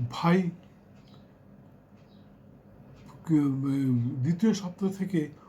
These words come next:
উন্নতি আবার বৃদ্ধি পাবে। হ্যাঁ বন্ধু,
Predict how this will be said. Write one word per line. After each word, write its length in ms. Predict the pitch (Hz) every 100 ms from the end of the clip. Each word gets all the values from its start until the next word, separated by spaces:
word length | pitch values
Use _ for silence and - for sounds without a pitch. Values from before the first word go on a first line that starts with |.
| - - 170
উন্নতি 480 | 190 196 196 196
আবার 260 | 147 143 196 196 - - -
বৃদ্ধি 400 | 123 165 131 -
পাবে। 280 | 131 127 123 123 - - - - - - -
হ্যাঁ 200 | - 170
বন্ধু, 360 | 147 131 123